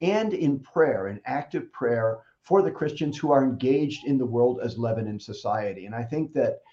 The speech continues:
we can't forget that that is the majority of us. Um, I,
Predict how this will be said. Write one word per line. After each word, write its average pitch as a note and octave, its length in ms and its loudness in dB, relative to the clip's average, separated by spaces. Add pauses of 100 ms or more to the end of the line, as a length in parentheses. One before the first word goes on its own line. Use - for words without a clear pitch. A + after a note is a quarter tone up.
(240)
we B2 80 -2
can't D3 280 -4
forget C#3+ 400 0
that B2 140 -4
that D3 160 2
is C#3 160 -4
the A#2 80 -6
majority A#2+ 580 0
of - 100 -14 (160)
us. - 240 -20 (120)
Um, A2 340 -6
I, C3+ 160 2